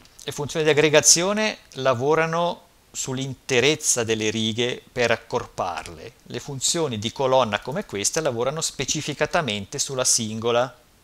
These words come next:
colonna e ne fanno un qualcosa, la trasformano in qualcos'altro. Ecco. Eh,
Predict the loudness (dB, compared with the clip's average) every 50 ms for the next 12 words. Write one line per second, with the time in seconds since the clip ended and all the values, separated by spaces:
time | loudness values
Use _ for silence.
0 | _ _ -8 -4 -2 0 0 -2 -2 -6 -8 -8 -6 -6 -6 -8 -10 _ _ _
1 | -4 -2 -2 -2 -2 -4 -4 -4 -4 -4 -4 -6 -6 -6 -6 -8 -8 -6 -4 -4
2 | -4 -4 -6 -10 -10 -10 -8 -6 -6 -6 -6 -6 -6 -6 -6 -6 -6 -8 -8 -8
3 | -8 -6 -6 -8 -8 -8 -8 -10 -8 -8 -10 -10 -10 -10 -10 -12 -12 -14 -16 -18
4 | -18 -20 _ -20 -20 -20 _ -20 -20 -18 -16 -16 -16 -16 -18 -18 -18 -20 -20 -20
5 | -18 _ -12 -12 -12 -12 _ -16 -16 -16 _ _ _ _ _ _ _ _ _ _
6 | _ _ _ _ _ _ _ _ -20 -20 -20 -20 _ _ _ _ _ _ -20 -20
7 | -12 _ -4 -4 -4 -4 _ _ _ -2 0 0 2 4 4 4 4 2 0